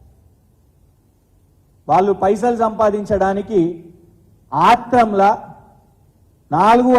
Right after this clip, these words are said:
ఐదు నెలలే అయ్యి ప్రభుత్వము ఇలాంటి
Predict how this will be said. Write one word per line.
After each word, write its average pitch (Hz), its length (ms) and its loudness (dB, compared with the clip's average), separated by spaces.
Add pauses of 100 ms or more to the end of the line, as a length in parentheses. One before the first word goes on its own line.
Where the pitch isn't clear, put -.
(100)
ఐదు 226 200 0
నెలలే 254 320 4 (120)
అయ్యి 208 180 -2 (100)
ప్రభుత్వము 190 520 0 (840)
ఇలాంటి 220 400 -2